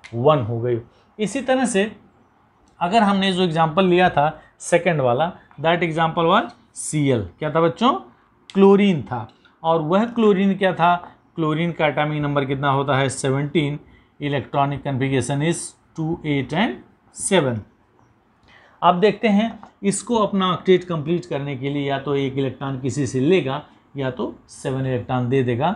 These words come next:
तो सेवन इलेक्ट्रॉन देना is very tough in comparison to take one electron। तो यह सी एल क्या करेगा बेटा, एक इलेक्ट्रॉन ले लेगा किसी से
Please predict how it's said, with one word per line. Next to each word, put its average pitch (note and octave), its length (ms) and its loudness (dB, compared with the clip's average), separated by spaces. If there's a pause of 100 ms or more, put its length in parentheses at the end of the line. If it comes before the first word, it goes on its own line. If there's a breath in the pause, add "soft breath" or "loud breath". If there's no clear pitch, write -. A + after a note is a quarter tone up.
(280 loud breath)
तो C3+ 80 -6
सेवन F3+ 440 0
इलेक्ट्रॉन F3 500 -2
देना D#3 380 -4
is C#3 200 -6
very C3+ 340 -4
tough G#3 320 -2
in D3+ 140 -4
comparison C#3 520 -6
to C#3 140 0
take E3 260 0
one D3+ 180 0
electron। C#3 460 0 (420 soft breath)
तो F#3 40 0
यह A3 260 4
सी F3+ 280 0
एल D#3+ 120 2
क्या D3 180 0
करेगा C#3 220 -2
बेटा, F3+ 300 2 (360 loud breath)
एक E3 220 0
इलेक्ट्रॉन C3+ 520 -2
ले D#3+ 160 2
लेगा C3+ 280 0
किसी A#2+ 300 -2
से C3 260 -6